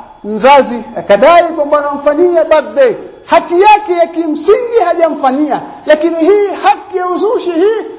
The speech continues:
ndio ile ambayo kwamba anamfanyia. Vipi wategemea mtoto huyu atakuwa ni bora? Vipi wategemea mtoto huyu atakuombea dua baada ya wewe kuondoka katika ulimwengu wa ardhi? La shakka, hata kuombea dua. Katika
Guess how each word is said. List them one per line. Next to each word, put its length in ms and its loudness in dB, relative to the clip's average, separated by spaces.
ndio 120 -2
ile 220 0
ambayo 240 -6
kwamba 220 -4
anamfanyia. 560 -4
Vipi 320 0
wategemea 600 -4
mtoto 280 -6
huyu 240 -2
atakuwa 340 -4
ni 80 -6
bora? 300 2
Vipi 300 2
wategemea 640 -2
mtoto 280 -4
huyu 260 -2
atakuombea 540 -2
dua 300 0
baada 240 -2
ya 60 -4
wewe 120 -4
kuondoka 320 -6
katika 240 -2
ulimwengu 320 -2
wa 80 0
ardhi? 340 0
La 100 2
shakka, 360 2
hata 240 2
kuombea 360 0
dua. 280 -4
Katika 460 2